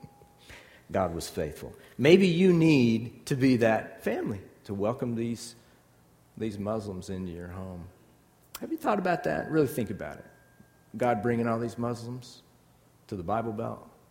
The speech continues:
Praise God for doing that. Their lives are horrible. I could tell you things that make your skin crawl. But Jesus loves them. One of his names is God is jealous.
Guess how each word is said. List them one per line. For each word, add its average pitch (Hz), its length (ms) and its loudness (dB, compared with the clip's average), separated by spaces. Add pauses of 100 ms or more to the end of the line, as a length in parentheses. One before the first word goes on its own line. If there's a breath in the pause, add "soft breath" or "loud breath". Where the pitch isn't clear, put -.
(880)
Praise 87 320 -10
God 64 360 -18
for - 100 -20
doing 73 340 -16
that. 80 220 -16 (880)
Their 113 140 -4
lives 92 280 -6
are 62 120 -10 (160)
horrible. 151 720 10 (1000)
I 156 140 2
could 160 160 0
tell 160 220 4
you 156 140 2
things 160 300 2
that 123 60 2
make 135 220 4
your 113 80 -2
skin 147 400 0
crawl. 98 480 0 (3000)
But 101 120 -8
Jesus 117 400 -4
loves 110 580 -2
them. 85 200 -8
One 101 140 -6
of 95 60 -8
his 95 200 -10
names 110 460 -6
is 87 180 -12
God 107 480 -8
is 85 160 -12
jealous. 92 680 -10